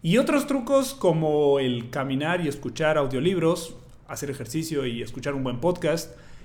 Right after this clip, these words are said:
que terminas haciendo dos cosas productivas en el mismo periodo del tiempo.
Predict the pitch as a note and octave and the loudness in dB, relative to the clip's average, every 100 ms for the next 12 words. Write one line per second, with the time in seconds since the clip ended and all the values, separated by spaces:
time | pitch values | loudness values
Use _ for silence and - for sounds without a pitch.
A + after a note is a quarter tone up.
0 | - - - A#2 G#2 - - B2+ E3 G3 | -18 -18 -10 -6 -6 -8 -10 -4 -2 -2
1 | F#3 E3 F3+ F#3+ F3 E3 F3 - E3+ F3 | -2 -2 -2 0 0 0 -2 -2 0 0
2 | E3+ - D3 C#3 C#3 F3 F3 G3 A3 - | 0 -2 0 0 0 2 4 4 2 -6
3 | - - - - - - C#3+ C#3 B2 A#2 | -16 -20 -20 -20 -20 -10 -6 -4 -2 -2
4 | C3 C#3+ D#3+ C3 B2+ C3 C#3 C#3+ C#3 G#3+ | -2 -2 -2 -4 -4 0 0 0 -2 -4
5 | - | -6